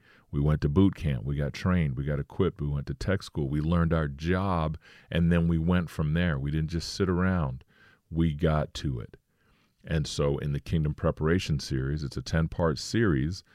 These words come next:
like I said before, we get into the Bible. We talk about Bible study methods. Like, how do we even study the Bible? We get into translations. There's so many translations out there. What do you use?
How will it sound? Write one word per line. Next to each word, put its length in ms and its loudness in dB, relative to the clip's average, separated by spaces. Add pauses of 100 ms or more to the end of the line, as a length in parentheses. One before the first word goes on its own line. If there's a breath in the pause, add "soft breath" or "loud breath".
(300 soft breath)
like 140 -2
I 60 2
said 280 0
before, 540 -2 (320 soft breath)
we 160 2
get 200 2
into 260 4
the 80 -2
Bible. 580 -2 (520)
We 140 0
talk 320 -4
about 300 0
Bible 300 0
study 320 2
methods. 600 0 (800)
Like, 180 -2
how 240 0
do 60 2
we 180 4
even 160 2
study 360 0
the 100 -2
Bible? 400 -4 (1080)
We 240 2
get 220 6
into 200 4
translations. 960 2
There's 140 -4
so 180 -2
many 140 2
translations 720 0
out 160 0
there. 120 -4
What 160 0
do 60 2
you 120 0
use? 720 0